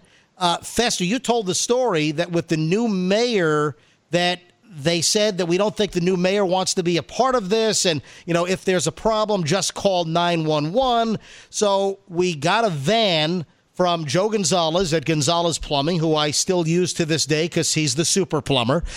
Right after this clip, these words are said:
And we got an old van of theirs, and we decided to, our new angle was gonna be, don't fry a turkey inside your R V or inside a van. And, of course, uh, the van catches on fire.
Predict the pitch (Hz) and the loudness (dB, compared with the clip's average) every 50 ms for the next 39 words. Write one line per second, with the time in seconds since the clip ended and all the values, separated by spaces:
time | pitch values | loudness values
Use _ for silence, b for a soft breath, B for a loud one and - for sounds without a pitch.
0 | B B B B B 190 180 185 185 175 185 165 220 208 185 180 - 208 202 240 | B B B B B 0 0 0 0 0 0 0 0 0 0 -2 0 0 0 0
1 | 269 208 170 202 214 233 262 254 220 165 156 139 135 143 156 - - B B B | 0 0 -2 0 0 2 2 2 2 2 2 2 2 0 0 -2 -6 B B B
2 | B - 160 170 202 240 - 226 - - 214 190 185 185 185 185 185 160 - - | B -2 0 2 2 2 2 2 2 2 2 2 2 2 2 0 -2 -4 -4 -2
3 | 190 185 175 170 175 175 - 165 160 156 160 165 208 269 285 226 196 180 180 165 | 0 2 2 2 0 0 0 0 0 2 2 2 2 2 2 2 2 0 2 2
4 | 180 170 165 170 151 127 165 156 156 131 151 160 160 160 160 147 - _ - 143 | 0 2 2 0 0 0 -2 -2 -2 -2 0 0 0 0 -2 -4 -8 _ -12 -10
5 | 143 156 156 135 147 175 196 220 233 226 _ _ _ _ _ _ _ _ - - | -8 -8 -6 -2 0 0 2 0 -2 -4 _ _ _ _ _ _ _ _ -6 -4
6 | 190 190 202 208 202 185 170 - - - 202 214 - - 175 165 165 170 - 208 | 0 0 0 0 0 -2 -2 -4 -2 -2 -2 -2 -2 -2 -4 -4 -4 -4 -6 -4
7 | 180 175 - - 196 180 160 151 165 - - 175 175 202 220 196 156 185 180 180 | -4 -2 0 0 0 0 0 -2 -2 -2 0 0 2 2 0 0 0 0 0 0
8 | 180 175 156 B B B B B B 160 170 180 208 214 - - 208 185 185 180 | 0 -2 -4 B B B B B B 0 0 0 0 0 0 0 2 2 2 2
9 | 175 156 131 147 135 117 113 120 143 139 B B B B B B 156 160 165 170 | 0 2 2 2 2 4 2 2 2 0 B B B B B B 0 2 2 2
10 | 170 170 180 175 151 - - 196 208 202 202 - - - - 220 180 175 170 151 | 2 0 0 -4 -6 -4 -2 0 0 2 0 0 -2 -4 -2 -2 -4 -4 -2 -4
11 | 160 127 120 180 190 208 226 220 170 - - - 190 208 196 - 202 175 156 185 | -4 -2 0 0 0 2 0 -2 -4 -6 -6 -4 -2 -2 -2 -2 -2 0 0 2
12 | 170 160 143 - - 160 123 110 107 117 143 - | 0 0 -2 0 -2 0 0 2 2 0 0 -2